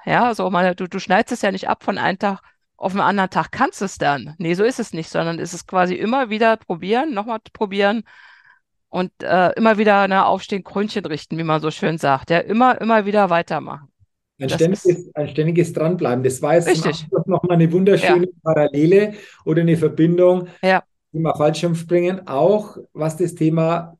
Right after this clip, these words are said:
Speaker 2: für, in der Verbindung mit Prozessorientierung, worüber wir uns ja auch ausgetauscht haben, verbindet.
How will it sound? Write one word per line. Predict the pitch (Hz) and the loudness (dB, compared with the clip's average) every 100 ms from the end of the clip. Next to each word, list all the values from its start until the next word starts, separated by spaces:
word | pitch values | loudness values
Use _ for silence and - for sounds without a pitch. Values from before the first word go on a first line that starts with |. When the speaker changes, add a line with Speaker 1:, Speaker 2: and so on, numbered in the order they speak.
| _ | _
Speaker 2:
für, | - | -6
in | 170 | -2
der | 143 | 0
Verbindung | 151 160 165 165 | -2 0 0 2
mit | 156 | 0
Prozessorientierung, | 156 147 165 170 160 143 135 131 151 160 160 - - - | -2 -2 0 -2 0 -2 -2 2 4 4 2 -6 -18 -20
worüber | 135 139 156 156 | -4 0 4 4
wir | 147 147 | 2 0
uns | 135 | 0
ja | 160 139 | 0 0
auch | 151 | -2
ausgetauscht | 147 - 151 131 139 131 | -4 -4 -6 -2 -2 -2
haben, | 139 143 143 | -4 -2 -2
verbindet. | 139 131 143 160 170 165 | -4 -2 0 4 4 2